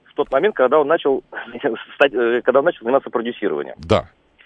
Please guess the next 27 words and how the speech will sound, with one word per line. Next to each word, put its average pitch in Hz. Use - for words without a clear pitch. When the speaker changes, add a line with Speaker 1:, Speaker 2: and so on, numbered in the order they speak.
Speaker 1:
А, 120
ему, 165
судя 185
по 156
всему, 202
сейчас, 165
я 127
щас 135
не 151
помню, 127
на 113
каком 127
канале, 165
но 120
каком-то 120
из 117
Speaker 2:
Да. 104
Speaker 1:
центральных, 87
а, 87
один 123
из, 123
э, 110
держателей 120
самых 123
сильных 110
лейблов, 101
рэп-лейблов, 117